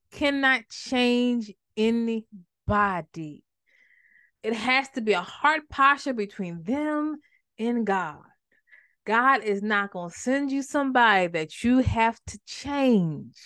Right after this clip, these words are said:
Okay? Not, not to that number. You may have, he send you somebody and y'all encourage each other.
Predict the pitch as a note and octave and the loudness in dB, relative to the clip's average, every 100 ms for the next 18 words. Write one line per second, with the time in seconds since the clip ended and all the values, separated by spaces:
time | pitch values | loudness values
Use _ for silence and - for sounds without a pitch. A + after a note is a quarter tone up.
0 | - _ _ _ _ _ - _ - G3+ | -20 _ _ _ _ _ -20 _ -2 2
1 | G#3+ B3+ B3 B3+ B3+ C4+ A#3+ C#4 B3 A#3 | 2 4 4 4 4 4 2 2 0 0
2 | C#4 D4+ D4+ C#4+ B3 A3 F3 G3 C4+ D4+ | 0 -2 -2 -2 0 0 0 -2 -2 -2
3 | C#4 A#3+ G3+ F3+ B3 C#4 - C4 B3+ B3 | 0 0 0 -6 -10 -8 -6 -4 0 2
4 | A#3+ G3+ F#3 A3 G#3 E3+ - A#3+ F4+ C#4+ | 4 4 4 4 2 0 -2 2 4 2
5 | F#3 F3+ F#3 D#3 D3 | -4 -8 -6 -6 -10